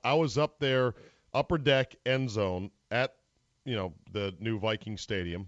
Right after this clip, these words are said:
U S Bank, and the Eagle fans kinda were concentrated in the upper deck in the corner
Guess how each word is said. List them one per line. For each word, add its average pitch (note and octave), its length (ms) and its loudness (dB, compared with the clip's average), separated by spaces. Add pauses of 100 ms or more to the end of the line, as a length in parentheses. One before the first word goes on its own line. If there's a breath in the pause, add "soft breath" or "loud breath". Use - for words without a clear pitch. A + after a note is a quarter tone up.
(120)
U G2+ 220 -2
S G#2+ 120 -4
Bank, E2 380 -6 (420)
and A2+ 160 0
the A#2 120 -2
Eagle G3 340 2
fans B2 520 0
kinda F#3+ 380 -2
were F#3 140 0
concentrated A2+ 1080 -4
in A2 120 -2
the A2 160 -2
upper B2 260 0
deck A#2 340 2
in G#2+ 80 0
the G2+ 80 -2
corner A#2+ 600 0